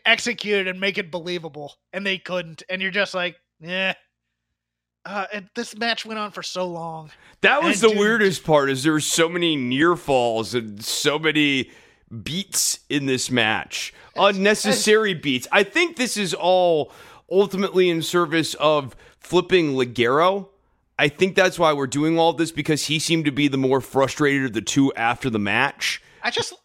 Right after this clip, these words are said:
Speaker 1: loved your comment when I said, "I'm watching Travis Banks and, and Ligero," and you go, and you go, "Best of seven."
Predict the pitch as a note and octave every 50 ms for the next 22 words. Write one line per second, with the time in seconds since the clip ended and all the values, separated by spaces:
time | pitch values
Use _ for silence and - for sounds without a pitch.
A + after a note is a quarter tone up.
0 | - D4+ B3 B3 B3+ C4 F#3 G#3+ B3 A#3+ - - - A#3 A3+ A#3 G#3+ F#3 A#3+ G#3+
1 | - G3+ G#3 F#3+ F#3+ G3 - G#3+ G3+ G3 F#3 F#3 G3 G#3 A3+ A3 G#3+ G3 F#3+ F3
2 | - G3+ G#3 G#3 G3 F#3+ F3+ E3 D#3+ D#3+ _ - F#3+ G3 G3 G3 F#3+ F#3+ - F#3
3 | F3 F3 E3+ - F3 F3+ F3 F3 F3+ F3+ E3 F#3 G3 G3+ G3 F#3+ F3+ F3+ F3+ F3+
4 | F3 F#3 F#3 F#3 F#3 F#3 F#3 F3+ F3+ F3 E3 - - - - _ _ _ _ -
5 | A3+ A3+ - - C#4+ - - - D#4 D4 C#4 B3+ B3 A#3+ A#3+